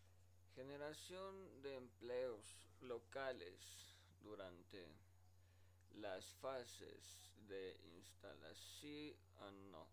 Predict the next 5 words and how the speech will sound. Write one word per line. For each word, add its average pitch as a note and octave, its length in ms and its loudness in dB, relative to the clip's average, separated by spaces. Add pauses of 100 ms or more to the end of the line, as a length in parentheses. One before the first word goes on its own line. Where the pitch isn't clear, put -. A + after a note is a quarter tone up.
(100)
instalación G#2+ 920 -2 (960)
y A#2 360 -2 (520)
para B2+ 460 6 (140)
la F#2+ 160 4 (160)
posterior G2 1000 0